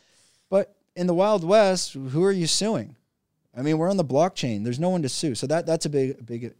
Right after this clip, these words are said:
issue there. So then th-, those companies like Doodles and, uh, don't sue me, but, uh, okay, maybe they did it, maybe they didn't, but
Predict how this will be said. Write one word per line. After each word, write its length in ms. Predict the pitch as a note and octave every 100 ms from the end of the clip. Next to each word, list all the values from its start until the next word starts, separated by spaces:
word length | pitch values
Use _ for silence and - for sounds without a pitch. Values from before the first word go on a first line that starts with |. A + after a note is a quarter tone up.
| _
issue 320 | G3+ G#3+ C3
there. 180 | E2 - _ _ _ _ _ _
So 420 | - D#3+ D#3 D#3 _ _ A#2+
then 500 | F3 A#3+ F3+ G#3 B3 _ _ _ _ _ _ _ _ _ _ A#2 A#2+
th-, 180 | D3 F3+
those 240 | C#3 F#3 G#3
companies 480 | G#3 A#3 F#3+ D3+ D3
like 180 | A#2+
Doodles 360 | C#3+ F3+ E3 C3
and, 340 | A#2 A#2 - _ A2
uh, 280 | G#2+ G#2 G2+
don't 180 | A2+ C3+
sue 260 | C#3 C3+ A#2
me, 380 | A#2+ C3+ G2+ G2+
but, 140 | G2+ G2
uh, 560 | C#3+ - _ _ _
okay, 180 | G#2 A2
maybe 260 | A#2 A#2+ A#2+
they 120 | G#2
did 200 | G#2+ G#2
it, 180 | G#2+ G#2+
maybe 380 | A2 A2+ A#2
they 140 | A2 G#2
didn't, 420 | G2 F#2+ G2+ - _ _ _ _ -
but 320 | B2 B2